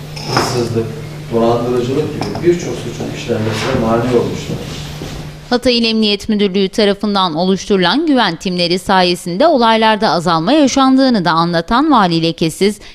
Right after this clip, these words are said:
Speaker 2: yaşanan azalmanın özellikle hırsızlık ve kapkaç gibi gündelik suçlarda meydana geldiğine vurgu yaptı.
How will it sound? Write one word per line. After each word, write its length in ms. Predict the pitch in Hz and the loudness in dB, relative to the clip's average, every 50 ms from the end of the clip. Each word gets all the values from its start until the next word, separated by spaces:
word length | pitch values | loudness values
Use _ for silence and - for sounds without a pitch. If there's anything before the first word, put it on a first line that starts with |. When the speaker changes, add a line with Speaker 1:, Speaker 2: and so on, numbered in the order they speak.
| - _ | -6 _
Speaker 2:
yaşanan 480 | 277 311 269 - 269 240 226 202 180 | -2 0 0 0 0 2 2 0 0
azalmanın 640 | 147 110 185 165 190 175 170 165 160 156 165 214 269 | 0 -4 0 0 2 0 2 0 0 0 0 2 2
özellikle 640 | 277 247 214 190 208 190 185 185 180 - 196 190 | 2 2 2 2 2 2 0 -2 -2 -2 0 2
hırsızlık 560 | 180 175 170 - - 175 151 135 180 247 285 - | 2 0 0 -2 -4 -6 -2 0 0 0 2 2
ve 100 | 302 277 | -2 0
kapkaç 580 | 277 - 262 240 - - 240 196 170 - - | 2 0 0 0 0 0 0 0 0 -2 -6
gibi 200 | - 175 151 175 | -6 -4 -4 -2
gündelik 420 | 151 175 170 160 156 165 233 302 - | -2 -2 -2 -2 0 0 -2 -2 -2
suçlarda 520 | - 269 247 - - 247 220 220 208 220 | -2 -6 -4 -2 0 2 2 2 2 0
meydana 400 | 214 196 185 175 160 160 156 185 | 0 0 0 0 0 0 0 2
geldiğine 540 | 262 294 285 254 240 226 240 233 226 233 233 | 2 2 2 2 2 2 2 2 2 2 2
vurgu 340 | 220 202 190 180 160 165 190 | 4 4 2 2 4 2 2
yaptı. 480 | 180 170 170 165 - - 220 180 - | 4 2 0 0 0 0 0 0 0